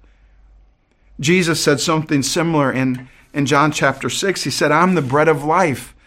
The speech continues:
Whoever comes to me will not hunger, and, and whoever believes in me, whoever believes in me will never thirst." A-, and that's the turning point, isn't it?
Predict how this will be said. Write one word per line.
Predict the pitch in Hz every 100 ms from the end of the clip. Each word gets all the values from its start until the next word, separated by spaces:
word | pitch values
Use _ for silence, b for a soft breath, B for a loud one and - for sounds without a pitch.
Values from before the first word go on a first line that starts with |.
| b b -
Whoever | 170 180 170
comes | 175 180 180 -
to |
me | 165 147
will | 139
not | 143 156 151
hunger, | - 170 160 135
and, | 127 127 B B
and | 143
whoever | 151 170 170 175
believes | 143 156 147 180 214 156
in | 113 107
me, | 101 98 -
whoever | 165 160
believes | 165 160 147 156 208 170 139
in | 120
me | 117
will | 117 143
never | 147 139 139
thirst." | 127 87 87 135 - - - _ _ _ _ _ _ _ _ _ _ _ _ _ _ _ _ _ _ _ _ _ -
A-, | 123
and | - 139
that's | 143 147 -
the | 131
turning | 127 147 151 113
point, | - 101 98 110
isn't | 127 135
it? | 156